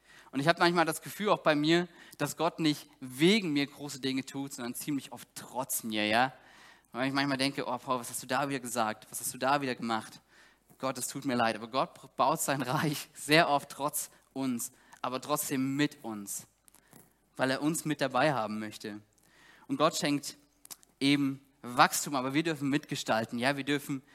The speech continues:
bei dieser Pflanze, die vielleicht auch so ein bisschen unsere Kirche, das Reich Gottes widerspiegelt, wir dürfen sie an den richtigen Platz stellen, dass sie Licht bekommt.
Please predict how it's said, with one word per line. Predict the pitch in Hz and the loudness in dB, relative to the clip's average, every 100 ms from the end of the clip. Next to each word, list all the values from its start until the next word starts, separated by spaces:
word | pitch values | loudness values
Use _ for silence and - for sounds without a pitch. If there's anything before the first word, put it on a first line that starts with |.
| - - | -20 -14
bei | - | -10
dieser | 135 135 | -6 -4
Pflanze, | 147 - 156 190 - 107 107 _ _ _ _ _ _ - | -4 2 4 4 2 -6 -14 _ _ _ _ _ _ -12
die | 123 | -4
vielleicht | 143 139 147 | 2 2 0
auch | |
so | - | -8
ein | 139 | -6
bisschen | 160 151 | -6 -6
unsere | 139 135 | -6 -8
Kirche, | - 185 214 - 123 | -6 0 0 0 -8
das | 120 | -8
Reich | 120 120 | -10 -6
Gottes | 160 190 151 | -6 -6 -10
widerspiegelt, | 127 120 - 123 117 110 - - - - - _ | -12 -12 -10 -6 -6 -6 -10 -20 -20 -20 -20 _
wir | - | -8
dürfen | 131 156 - 147 | -2 -2 -2 -6
sie | 143 143 139 147 | -2 0 0 -2
an | 135 | -4
den | 135 | -4
richtigen | 156 160 135 | -4 -6 -6
Platz | 139 - | -6 -6
stellen, | - 113 113 | -6 -4 -6
dass | 113 | -6
sie | 123 | -6
Licht | 139 - | -6 -6
bekommt. | - - 107 104 | -18 -16 -16 -16